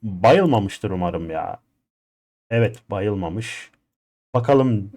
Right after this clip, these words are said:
güzel bir ödül ver. On iki tane ödül gelmiş. Lütfen güzel bir şey ver derken <laughs> çok kötü geldi ya.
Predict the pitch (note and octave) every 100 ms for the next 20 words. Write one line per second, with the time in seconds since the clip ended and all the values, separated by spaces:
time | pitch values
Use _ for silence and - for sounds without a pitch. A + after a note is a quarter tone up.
0 | - A#2+ B2 C#3+ A#2+ A#2 A2 A2 F#2+ F2+
1 | B2+ C3+ B2+ A#2 A#2+ A2 G#2 G#2 G2+ G2+
2 | G#2 C3+ - A#2+ C#3+ - A#2+ A2+ G#2 B2
3 | A#2+ A#2 A2 G2 _ - A2+ - F#3+ C#3+
4 | A#2 C3 A#2+ B2 E3+ - - C#3 C#3 -
5 | F#3 - B2+ B2 G#2+ - - _ E3 B2
6 | - D#3+ D#3 C#3 A#2+ A2 G2+ F#2 F2+ F2
7 | D#2+ F2 A#2